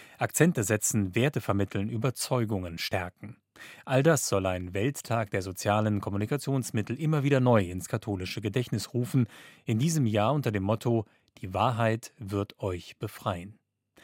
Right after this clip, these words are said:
Ein spannendes Leitwort. Denn die Kirche steckt vielerorts in der Defensive. Es stellen sich derzeit zu viele Fragen an die Institution selbst, als dass diese die Kraft aufbringen könnte, selbstbewusst aufzutreten.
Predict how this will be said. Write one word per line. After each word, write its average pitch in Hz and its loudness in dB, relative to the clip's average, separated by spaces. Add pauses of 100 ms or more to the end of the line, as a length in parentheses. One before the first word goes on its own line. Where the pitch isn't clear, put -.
(300)
Ein 139 0
spannendes 104 0
Leitwort. - -10 (480)
Denn 117 0
die 117 0
Kirche 185 0
steckt - -2
vielerorts 131 0
in 110 -2
der 98 -2
Defensive. 98 -8 (340)
Es 127 -6
stellen 160 2
sich 123 -4
derzeit 139 -2
zu - -4
viele 104 -4
Fragen 120 0
an 95 -4
die 98 -10
Institution 113 -4
selbst, 120 0 (280)
als 101 -6
dass - -4
diese 139 -2
die 104 -4
Kraft - 0
aufbringen 98 -4
könnte, 113 0
selbstbewusst 104 -4
aufzutreten. - -6